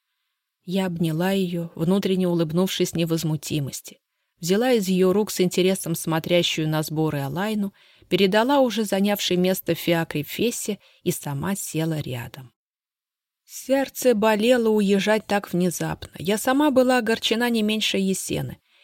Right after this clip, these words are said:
и знала, что бабушка разделяет мои чувства. Но другого выхода не оставалось. Нам нужно было бежать, пока Сэдж не вернулся. Хоть всё моё существо и тянулось к нему,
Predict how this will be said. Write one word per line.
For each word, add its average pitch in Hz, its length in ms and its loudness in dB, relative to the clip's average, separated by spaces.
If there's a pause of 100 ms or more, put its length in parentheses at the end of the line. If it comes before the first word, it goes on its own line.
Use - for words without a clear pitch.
и - 100 2
знала, 254 340 2
что 214 200 2
бабушка 214 480 2
разделяет 185 580 2
мои 175 220 0
чувства. - 560 -10 (340)
Но 160 140 -2
другого 175 540 4
выхода 185 440 2
не 190 160 2
оставалось. 160 880 -4
Нам 175 240 2
нужно 202 360 2
было 185 260 4
бежать, 160 480 0
пока 170 240 -2
Сэдж 175 380 0
не 170 120 0
вернулся. 143 680 -4 (1080)
Хоть 233 260 -2
всё - 260 2
моё 226 280 4
существо 208 560 0
и 220 80 4
тянулось 190 580 0
к - 60 -10
нему, 139 340 -6